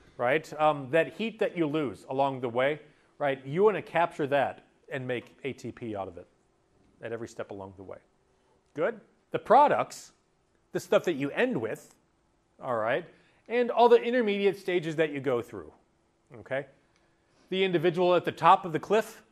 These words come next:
tied to the bungee, the individual after the bungee dangling, storing some elastic energy and releasing a lot of heat, and all the stages of falling in between,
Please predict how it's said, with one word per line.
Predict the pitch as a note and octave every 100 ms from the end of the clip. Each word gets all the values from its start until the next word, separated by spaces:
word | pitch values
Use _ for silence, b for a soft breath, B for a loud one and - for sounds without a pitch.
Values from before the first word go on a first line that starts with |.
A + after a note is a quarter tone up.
| _ _ _ _
tied | - F3 E3+
to | D#3
the |
bungee, | C#3 F3+ F#3 G3 F#3 - b b b b b
the | F3+
individual | F3 F#3+ E3 F#3 F#3 F#3 C#3
after | D3 E3+ F#3
the | D#3
bungee | D#3+ D#3+ F3+ C3
dangling, | C#3+ E3 D#3 E3+ F3+
storing | - - D#3 D#3+
some | E3 C3+
elastic | D3 D3+ - C#3+
energy | C#3 D3 D3+ E3
and | C3+ C3 C3 _ _ - -
releasing | F3 D3+ D#3 D3+
a | C3+
lot | C3+
of | A#2
heat, | - D3+ - b b b F#3+
and | F3
all | C#3+ D#3+ G3+
the | G3
stages | - F3+ D#3 C3+
of | -
falling | D#3 D#3+ D3+
in | C3 B2+
between, | A#2+ C3+ A#2